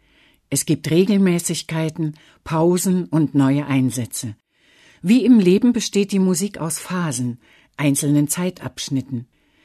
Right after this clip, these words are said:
Wir können beim Hören unseren Träumen nachhängen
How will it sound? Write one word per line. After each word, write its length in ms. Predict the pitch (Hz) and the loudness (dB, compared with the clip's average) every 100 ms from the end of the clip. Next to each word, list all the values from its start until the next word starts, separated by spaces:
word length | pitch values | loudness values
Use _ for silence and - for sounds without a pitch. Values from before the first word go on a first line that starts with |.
| _ _ _ _ - | _ _ _ _ 0
Wir 140 | 196 | 0
können 340 | 202 214 240 202 | 4 4 6 4
beim 240 | 190 180 | 2 2
Hören 380 | 170 202 226 220 | 2 2 4 2
unseren 440 | 180 196 165 175 | 2 -2 0 -2
Träumen 540 | - 156 190 196 156 143 | -2 -2 0 2 4 4
nachhängen 640 | 131 127 143 139 139 | 2 -2 0 2 2